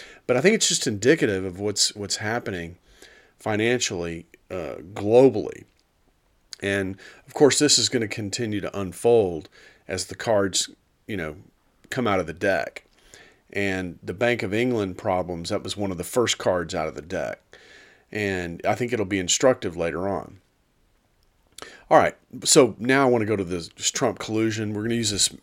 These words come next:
Maria Bartiromo interview, uh, from Fox Business, uh, as a backdrop and, uh, just comment on some of the stuff that is coming out in this trial.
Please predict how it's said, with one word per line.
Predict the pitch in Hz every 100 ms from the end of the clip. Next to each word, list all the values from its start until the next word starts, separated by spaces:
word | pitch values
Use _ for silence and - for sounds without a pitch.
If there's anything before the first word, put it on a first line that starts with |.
| -
Maria | 95 98 107 104
Bartiromo | 87 92 87 95 120 117 92 -
interview, | 101 92 85 92 92 95 _ - - _ _
uh, | 90 87 85
from | - 110
Fox | 98 107 101 -
Business, | 110 110 113 87 - - _ _ _ _ _
uh, | 87 85 -
as | 104
a | 92
backdrop | 85 101 110 - 92 65 58 _ _ _ _ _ _ -
and, | 95 92 90 87 85
uh, | 80 82 71 -
just | 95 113 - - _ _ -
comment | - 165 208 123 95 -
on | 95 92 92 92 - _ _ _ _
some | - 143 156
of | 160
the |
stuff | 139 - 69 76 92 -
that | 101 - -
is | 107 -
coming | - 98 120
out | 87 90 95
in | - 98
this | 98
trial. | - 143 165 156 90 98